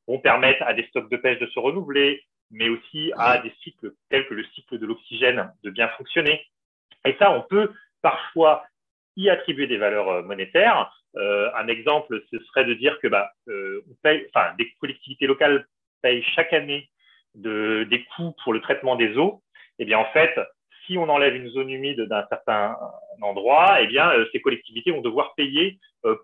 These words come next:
pour, euh, remplacer ces fonctions qui ont disparu un montant, et on sait assez bien le calculer. Et donc, ça, c'est de l'argent réel, c'est un coût réel. Par contre, ça ne dit rien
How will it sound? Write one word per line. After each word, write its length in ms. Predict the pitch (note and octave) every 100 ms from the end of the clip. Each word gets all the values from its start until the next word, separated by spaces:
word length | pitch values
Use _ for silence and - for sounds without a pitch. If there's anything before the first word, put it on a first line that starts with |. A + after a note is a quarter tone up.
| -
pour, 340 | F3 F#3 -
euh, 920 | A#2 G#2+ G#2+ G#2 G#2 G2+ G2 F#2+ G2 G2
remplacer 520 | G2 C3+ D3 C#3+ E3+ -
ces 60 | -
fonctions 300 | _ - B2
qui 100 | A#2
ont 40 |
disparu 580 | G2+ - G#2 D3+ F#3+ - _
un 120 | - C#3+
montant, 300 | C#3+ C#3+ G3
et 80 |
on 120 | C3+ B2
sait 80 | D3
assez 180 | -
bien 140 | D3+ D#3
le 60 |
calculer. 500 | D3+ C3+ - C3+ G3
Et 80 | C#3
donc, 120 | D#3 -
ça, 100 | F#3+
c'est 80 | C3+
de 60 |
l'argent 320 | A#2 G#2 A#2+ A#2
réel, 340 | A2 A#2+ E3+
c'est 80 | -
un 80 | G2+ _
coût 80 | F3
réel. 300 | A2 F2+ - _ -
Par 120 | D#3
contre, 160 | A3
ça 80 | -
ne 100 | A#2+
dit 140 | A#2 B2+
rien 340 | D#3+ F#3 F#3+